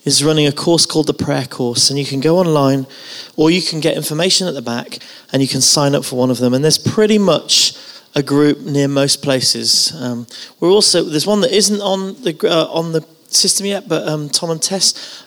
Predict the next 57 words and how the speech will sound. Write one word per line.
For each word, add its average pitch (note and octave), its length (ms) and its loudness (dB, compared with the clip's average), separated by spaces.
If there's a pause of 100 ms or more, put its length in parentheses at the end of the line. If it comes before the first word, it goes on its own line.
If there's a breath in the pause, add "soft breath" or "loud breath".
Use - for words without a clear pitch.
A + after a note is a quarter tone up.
are D3+ 60 -2
hoping D3+ 180 -2
to - 120 -2
run D3 120 0
that C#3 100 -2
in C3+ 100 -2
Andover. E3 520 0
So D#3+ 160 0
if D3 160 -2
you E3 40 2
live D#3+ 160 0
over D3 200 0
that D3 180 -4
way, D3 240 -2 (480 loud breath)
um, B2 320 -2
there's C3 180 -2
one C3+ 180 0
there B2+ 180 4
as A#2+ 160 2
well. B2 160 2
Come D#3 240 -4
and C#3 220 -8 (260)
chat - 220 -2
to C3 120 -2
us B2 140 -2
afterwards A#2+ 360 -2
if A#2+ 120 -4
you A#2+ 80 2
want B2 140 -2
to B2+ 100 0
know A#2 40 0
more A#2+ 140 0
about A#2 240 -6
that. A2+ 380 -6 (480 loud breath)
Um, E3+ 180 -2 (240)
so, F3 380 4 (580)
uh, - 240 -18 (500)
but F#3+ 120 0
I F#3+ 80 2
think A3 260 -2
that F#3+ 220 0
some, G#3 340 2
we're G#3 60 2
just, - 320 0
just A#3+ 200 2
towards G#3+ 240 2
the G3 120 4
end G3 180 2
there, F#3+ 220 2 (560 loud breath)
touched - 280 2
on E3+ 120 2
something D#3+ 520 0
which, - 280 0
uh, C3 240 2
perhaps D3 420 -4
is, D3 200 0
um, C3 280 -4